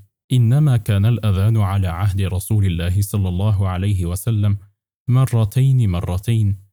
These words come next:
والإقامة مرة مرة، غير أنه يقول: 'قد قامت الصلاة، قد قامت الصلاة.' فإذا سمعنا الإقامة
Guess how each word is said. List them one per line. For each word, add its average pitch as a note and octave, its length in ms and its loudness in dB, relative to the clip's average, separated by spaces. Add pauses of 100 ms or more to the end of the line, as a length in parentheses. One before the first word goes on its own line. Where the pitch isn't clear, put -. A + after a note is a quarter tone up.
(180)
والإقامة G#2+ 760 0
مرة F#2+ 500 0
مرة، G2 640 -2 (240)
غير F#2+ 420 0
أنه A2 420 2
يقول: G2+ 440 0 (380)
'قد B2 160 2
قامت G#2+ 540 2
الصلاة، G#2 640 0 (440)
قد B2+ 160 2
قامت G#2+ 580 0
الصلاة.' E2+ 560 -2 (460)
فإذا F2 260 0
سمعنا A2 500 2
الإقامة A2 600 0